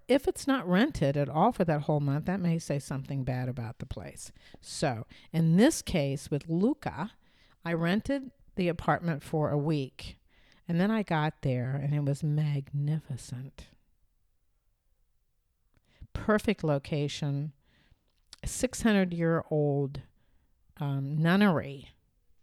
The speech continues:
the original brick cove ceilings overlooking Lucca at the second level down at the beautiful shops. It was just like out of a movie. So after two or three days, I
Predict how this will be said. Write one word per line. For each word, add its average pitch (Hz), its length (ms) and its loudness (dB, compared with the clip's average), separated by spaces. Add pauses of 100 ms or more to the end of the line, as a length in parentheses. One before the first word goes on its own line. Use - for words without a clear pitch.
(800)
the 151 260 -2
original 156 840 2
brick 156 260 0 (260)
cove 151 340 4
ceilings 143 720 0 (100)
overlooking 156 920 4
Lucca 143 560 2 (400)
at - 120 0
the 170 100 4
second - 380 -2
level 147 260 2
down 147 260 0
at 143 100 -4
the 151 80 -2
beautiful 143 360 -4
shops. - 420 -6
It 180 60 -6
was 170 100 -8
just - 180 -10
like 143 140 -8
out 139 140 -10
of 135 100 -8
a 139 60 -4
movie. 143 360 -4
So 160 440 2 (460)
after 190 260 2
two - 340 0
or 247 60 8
three 185 240 0
days, 160 680 2 (1300)
I 156 320 0